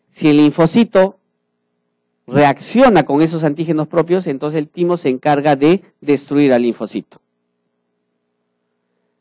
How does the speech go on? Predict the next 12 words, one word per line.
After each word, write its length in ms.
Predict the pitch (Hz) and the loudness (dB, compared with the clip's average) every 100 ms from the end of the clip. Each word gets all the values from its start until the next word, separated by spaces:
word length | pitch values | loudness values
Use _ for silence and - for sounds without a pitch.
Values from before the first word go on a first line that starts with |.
| _ - | _ -10
Solo 380 | - 233 262 | 2 4 4
saldrán 640 | 240 214 175 180 196 202 214 | 2 2 2 2 2 2 2
entonces 720 | 185 165 180 175 165 196 208 | 0 0 0 0 -2 -4 -2
los 160 | 165 143 | -2 -2
linfocitos 680 | 143 147 160 180 185 202 | -4 -8 -8 -6 -4 -6
que 180 | - 156 | -4 -2
no 200 | 160 185 | 2 2
reaccionen 640 | 180 165 135 - 143 151 156 | 4 2 0 -2 -2 0 -2
a 60 | 127 | -4
los 180 | 113 | -4
antígenos 520 | 117 110 110 113 104 - | -8 -12 -12 -12 -14 -14
propios. 380 | 92 85 _ | -16 -18 _